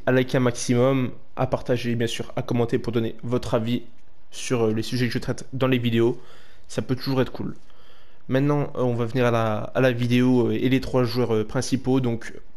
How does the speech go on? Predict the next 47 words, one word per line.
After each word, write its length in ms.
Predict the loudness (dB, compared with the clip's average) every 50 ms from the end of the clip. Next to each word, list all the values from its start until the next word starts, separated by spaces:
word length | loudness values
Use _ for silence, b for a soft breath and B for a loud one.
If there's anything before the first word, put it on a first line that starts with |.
| -8
je 140 | -6 -4 -2
vais 40 | 2
parler 160 | 2 2 4
de 200 | 4 2 0 0 0
Malo 300 | 0 0 2 2 2 2
Gusto 480 | 0 -2 -4 -4 -2 0 0 0 0 -2
en 100 | -4 -4
premier. 460 | -2 0 0 2 2 2 0 0 -2 B B B B B B B B B B
Malo 200 | 0 2 2 2
Gusto 320 | 4 2 0 0 2 0 0
qui 140 | 2 0 0
aurait 120 | 2 2
eu 100 | 2 2
reçu, 360 | 2 0 0 0 0 0 0
en 80 | 0 0
tout 100 | 0 0
cas, 100 | 0 2
des, 560 | 2 2 2 2 0 -2 -2 -4 -6 -6 -8 -8 -8 -8
des, 500 | -8 -2 2 2 4 4 4 2 2 0
des 280 | 0 2 0 2 2 2
offres. 220 | 2 0 0 -2 -4
En 40 |
tout 80 | -2 0
cas, 140 | 0 0 0
ce 120 | 0 -4
serait 640 | -6 -2 0 2 4 4 2 2 0 -2 -4 -6 -8 b b b b b b b b b b b b -8
vraiment, 440 | -2 0 2 4 4 4 4 4 4
euh, 240 | 4 4 4 2 0 -4 -6 -2
très, 160 | -2 -2 0
très 160 | 2 2 0
chaud 160 | 2 2 2
au 40 | 2
niveau 140 | 4 4 2
des 140 | 2 2 0
gros 320 | 0 -2 0 2 2 2
clubs 240 | 2 2 0 2 2
européens, 480 | 2 2 2 2 2 2 2 0 -2 -2 -2
comme 240 | 0 0 0 -2 -6 -6
United, 680 | -4 -2 2 2 4 2 2 2 0 0 2 2 0 -2 -4 -8 -8 -8 -8 -8
qui 100 | -6 -4
serait 140 | -2 0
vraiment 180 | 0 2 0 0
très, 160 | 0 -2 -4
très 160 | -2 0 -2
chaud. 180 | 0 2 2 2
Mais 280 | 4 4 4 4 4 2
Lyon 360 | 2 2 2 2 2 0